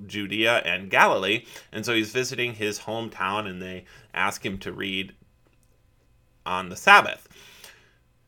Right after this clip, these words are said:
They give him the scroll of Isaiah, and he reads,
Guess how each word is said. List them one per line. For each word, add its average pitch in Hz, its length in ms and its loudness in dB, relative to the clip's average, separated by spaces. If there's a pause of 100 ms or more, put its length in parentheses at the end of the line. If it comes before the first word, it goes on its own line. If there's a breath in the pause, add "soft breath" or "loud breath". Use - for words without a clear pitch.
(140)
They 151 160 8
give 160 220 4
him 165 160 4
the 123 220 8
scroll 147 640 6
of 117 160 2
Isaiah, 127 600 6
and 117 180 0
he 143 180 -6
reads, 123 580 -2